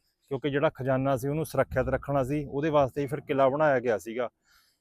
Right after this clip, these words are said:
ਇਹਦਾ ਇਹਨਾਂ ਨੇ ਅਰਥ ਰੱਖਿਆ ਸੀਗਾ ਵੀ, ਅ, ਮਤਲਬ ਕਿ,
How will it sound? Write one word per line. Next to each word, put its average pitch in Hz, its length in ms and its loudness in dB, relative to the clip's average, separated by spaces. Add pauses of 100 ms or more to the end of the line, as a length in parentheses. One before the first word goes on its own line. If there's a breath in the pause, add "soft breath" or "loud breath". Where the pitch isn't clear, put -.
(120)
ਇਹਦਾ 180 220 4
ਇਹਨਾਂ 202 160 4
ਨੇ 202 280 2
ਅਰਥ 156 280 2
ਰੱਖਿਆ 156 300 2
ਸੀਗਾ 160 240 0
ਵੀ, 165 500 2 (240)
ਅ, 135 40 -2
ਮਤਲਬ 135 240 -8
ਕਿ, 147 440 -4